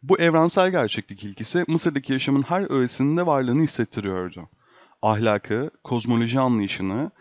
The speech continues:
yasaları ve siyaseti şekillendirmişti. Maat, başına çoğunlukla bir kuş tüyü takan genç bir tanrıça olarak tasvir edilir.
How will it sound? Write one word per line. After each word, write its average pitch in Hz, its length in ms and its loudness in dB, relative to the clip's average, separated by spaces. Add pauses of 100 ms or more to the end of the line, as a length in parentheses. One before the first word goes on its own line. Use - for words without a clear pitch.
(180)
yasaları 139 720 0
ve 151 220 -2
siyaseti 147 480 -2
şekillendirmişti. 95 880 -2 (680)
Maat, 135 500 2
başına 139 380 0
çoğunlukla 185 540 -2
bir 185 120 -4
kuş - 220 -8
tüyü 190 160 -6
takan 180 380 0
genç 180 240 0
bir 180 60 0
tanrıça 160 460 0
olarak 151 360 2
tasvir 98 400 -2
edilir. 87 460 -10